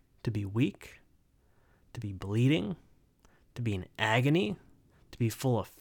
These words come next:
fear, and I think that's an important thing for us to remember in these times. We often like to skip over that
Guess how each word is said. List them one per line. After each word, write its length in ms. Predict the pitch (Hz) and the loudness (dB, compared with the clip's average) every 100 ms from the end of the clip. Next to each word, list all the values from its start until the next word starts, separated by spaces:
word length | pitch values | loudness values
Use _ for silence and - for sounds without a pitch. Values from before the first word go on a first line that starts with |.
| - - | -12 0
fear, 440 | 120 135 214 196 _ _ _ _ _ _ _ _ _ _ _ _ _ _ _ | 2 4 0 -6 _ _ _ _ _ _ _ _ _ _ _ _ _ _ _
and 60 | 151 | 4
I 80 | 151 | 6
think 200 | - 202 | 6 6
that's 200 | 185 - | 6 6
an 100 | 151 | 6
important 540 | 131 - 180 147 156 | 6 4 2 4 2
thing 160 | 160 151 | 4 4
for 100 | 151 | 4
us 120 | 135 | 2
to 120 | - | 2
remember 580 | 127 117 123 139 117 - | 4 6 6 6 6 2
in 220 | 127 131 123 | 2 4 4
these 180 | 117 | 2
times. 260 | - 135 127 | 2 4 6
We 80 | 156 | 8
often 240 | 220 233 | 8 8
like 200 | 196 180 | 4 4
to 60 | - | 2
skip 540 | - - - 170 175 - | 0 0 4 2 2 0
over 300 | 127 131 165 | 2 2 2
that 260 | 190 233 | 2 2